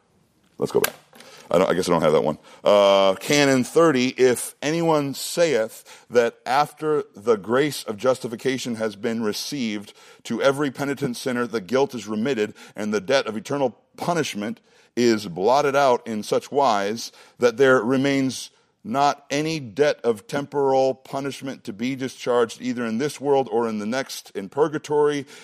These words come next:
before the entrance to the kingdom of heaven can be opened to him, let him be anathema." So essentially what they're saying is, if anyone believes that you can, in one instance, through the cross, remove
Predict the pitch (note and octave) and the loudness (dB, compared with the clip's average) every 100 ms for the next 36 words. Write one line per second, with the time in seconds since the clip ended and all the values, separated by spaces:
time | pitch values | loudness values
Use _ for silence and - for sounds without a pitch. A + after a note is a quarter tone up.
0 | - G#2+ - B2+ A2+ - C3+ C#3+ C#3 C3 | -6 -4 2 2 2 -2 -2 -2 -4 -4
1 | - G#2 - C#3 C#3+ B2 G#2 - C#3+ C#3+ | -8 -10 -6 -6 -4 -2 -4 -2 -2 -2
2 | C#3+ C3 - - B2+ A2+ G2+ - D#3 D#3+ | -6 -8 -16 -8 -4 -2 -2 2 2 0
3 | D#3 C#3+ D3+ D3+ C3+ B2+ - B2 A#2+ A2 | -4 -2 0 -2 -4 -6 -6 -6 -6 -4
4 | A2+ A2+ A2 B2+ A#2+ F2 C#2 _ _ - | -6 -6 -4 -2 -4 -6 -14 _ _ -4
5 | G#3+ G#3 - C#3+ A#2 G#2+ A2 G#2+ C3 B2 | 2 4 4 0 2 2 2 0 -4 -4
6 | G#2+ - - A#2+ A#2 G#3 G#3 D3 B2 A2+ | -6 -10 -12 -10 -6 -4 -2 -2 0 -2
7 | G#2+ A2 F2+ F#2 - - _ _ _ _ | -2 -2 -4 -8 -12 -20 _ _ _ _
8 | _ _ _ - - A2 F#2+ G#2+ F3 A3 | _ _ _ -20 2 2 2 0 0 0
9 | - F2+ D2 D#2+ - _ _ _ - A#2 | -4 -6 -6 -8 -14 _ _ _ -2 2
10 | A#2+ B2 C3 E3+ G#3+ F#3+ F3+ - - G2+ | 2 4 4 4 2 2 0 -2 -8 -8
11 | D#2 - - - - D3+ D#3+ G3+ G#3 G#3 | -8 -12 -18 -20 -12 0 4 6 6 4
12 | G3+ - D3+ A2+ G2+ A#2 - - - - | 2 2 2 4 2 0 -6 -16 -20 -12
13 | - B2+ C3+ D3+ E3+ C3 A#2 | 0 2 2 4 6 6 2